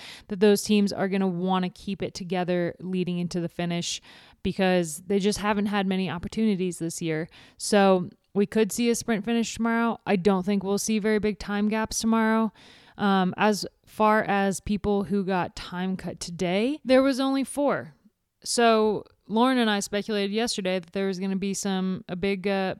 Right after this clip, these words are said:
big number of people who D N F today, and we were wrong, which is great. I love being wrong. <laughs> It's awesome. So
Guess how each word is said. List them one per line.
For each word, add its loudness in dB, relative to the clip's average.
big -2
number 0
of -4
people -2
who 0
D 0
N 2
F -4
today, -2
and 2
we 2
were 0
wrong, 2
which -2
is 0
great. 0
I -2
love 2
being -2
wrong. -4
<laughs> -20
It's -8
awesome. -4
So 6